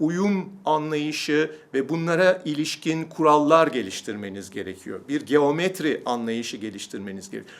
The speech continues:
Özetle bir sistem kurmanız gerekiyor. Sistem kurmak demek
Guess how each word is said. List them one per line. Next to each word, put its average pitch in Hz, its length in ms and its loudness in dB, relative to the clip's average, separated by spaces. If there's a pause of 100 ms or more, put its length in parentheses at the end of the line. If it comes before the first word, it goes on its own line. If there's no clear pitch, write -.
Özetle 208 760 4 (380)
bir 240 320 -2 (160)
sistem - 640 0
kurmanız 107 520 -6
gerekiyor. 98 420 -10
Sistem 311 640 -2
kurmak 202 580 -4
demek 110 360 -6